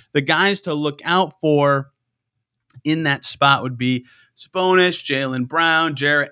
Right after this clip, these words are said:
Allen, uh, Jrue Holiday did not end up making it, but it seems like the,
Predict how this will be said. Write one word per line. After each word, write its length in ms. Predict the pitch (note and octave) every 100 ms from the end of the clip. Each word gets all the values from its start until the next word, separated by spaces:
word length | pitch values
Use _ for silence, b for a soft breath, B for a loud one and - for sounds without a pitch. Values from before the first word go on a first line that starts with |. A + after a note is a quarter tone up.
| -
Allen, 720 | D3 D#3+ D#3 D#3 D#3 D3+ D3+
uh, 320 | - B2 B2
Jrue 320 | A#2+ C#3 D3+
Holiday 500 | B2 C3+ C#3 D3 C#3
did 140 | C3+ C3
not 180 | C3+
end 160 | C3+ C3
up 100 | A#2+
making 380 | C3 B2+ C3+ B2+
it, 220 | B2 A#2+
but 180 | A#2 - B B B -
it 160 | A#3 F#3+
seems 560 | - B3+ B3+ B3 G3
like 420 | E3+ C#3+ C#3 C#3 - - _
the, 180 | C#3+